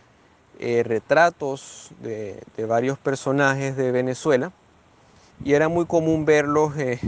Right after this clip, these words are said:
en las paredes de mi casa colgados. Digamos que ese fue el primer punto, el punto de inicio de, de todo este proyecto.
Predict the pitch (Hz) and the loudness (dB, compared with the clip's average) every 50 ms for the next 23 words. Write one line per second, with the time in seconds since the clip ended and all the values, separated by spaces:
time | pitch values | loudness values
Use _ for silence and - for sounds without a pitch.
0 | - - 120 - - - 135 127 123 123 117 113 110 110 - - - 117 120 127 | -6 -4 -2 -2 -2 0 0 -2 0 0 -2 -2 -4 -4 -4 0 2 2 4 4
1 | 131 131 135 139 135 135 123 120 113 - - 117 117 117 - - 127 123 - - | 4 2 2 0 0 -2 -4 -6 -6 -4 -2 -2 0 0 0 -2 -2 0 0 0
2 | - 135 143 131 120 - - - - - - - - - - - - - - - | 2 4 4 4 4 2 -2 -4 -6 -8 -10 -12 -12 -12 -12 -14 -16 -20 -20 -20
3 | - - - - - 139 135 139 151 170 190 202 165 - 151 147 143 - 180 165 | -20 -20 -18 -10 -6 0 0 0 0 0 -2 -4 -2 0 -2 -2 -2 -2 -8 -8
4 | - - 160 165 165 160 160 - 160 151 143 135 131 127 127 131 135 135 135 139 | -4 0 4 4 4 4 2 0 -4 -4 -2 -2 -2 0 0 0 0 0 -2 -4
5 | 139 131 - _ _ - - - - _ _ - - - - - - - - - | -8 -8 -10 _ _ -20 -20 -20 -20 _ _ -20 -20 -20 -20 -18 -18 -12 -4 0
6 | 156 170 170 165 151 - 160 156 151 139 127 120 113 107 104 - _ _ - 156 | 0 2 2 0 -2 0 2 4 4 4 2 0 -2 -6 -10 -12 _ _ -4 -4
7 | 170 175 170 - 175 170 165 156 143 139 143 143 139 - - 156 160 151 143 131 | -4 -2 0 0 2 2 2 2 0 0 -2 -4 -4 -4 -2 0 2 2 2 2
8 | 120 110 95 - - - - - - - - - - - _ - - - - - | 0 0 -2 -8 -12 -18 -20 -20 -20 -20 -20 -18 -18 -18 _ -20 -20 -20 -20 -20
9 | - - - - 123 127 123 123 117 - - 139 139 143 143 147 - - 151 143 | -20 -20 -18 -10 -2 0 2 2 2 2 2 2 4 4 2 0 -2 -2 0 0
10 | 135 - - 117 120 123 139 151 139 - - - - | 0 0 -2 -4 -4 0 0 -2 -2 -2 -6 -20 -20